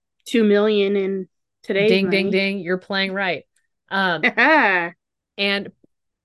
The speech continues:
Speaker 2: they also offer Lafitte protection if he would aid the British in the upcoming attack in New Orleans.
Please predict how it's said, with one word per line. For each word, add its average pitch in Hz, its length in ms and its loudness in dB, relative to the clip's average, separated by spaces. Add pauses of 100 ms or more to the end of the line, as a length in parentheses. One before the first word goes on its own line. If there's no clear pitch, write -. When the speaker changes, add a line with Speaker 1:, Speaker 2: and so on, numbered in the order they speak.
(140)
Speaker 2:
they 226 200 0
also 311 280 -4
offer 214 360 -8
Lafitte 196 380 -10
protection 147 840 -8 (720)
if 175 140 -4
he 185 100 -6
would 165 160 -4
aid 165 260 -4
the 170 80 -4
British 139 460 -6 (440)
in 170 180 -8
the 160 160 -10
upcoming 160 420 -10
attack 139 400 -8
in 143 100 -12
New 147 100 -14
Orleans. - 500 -14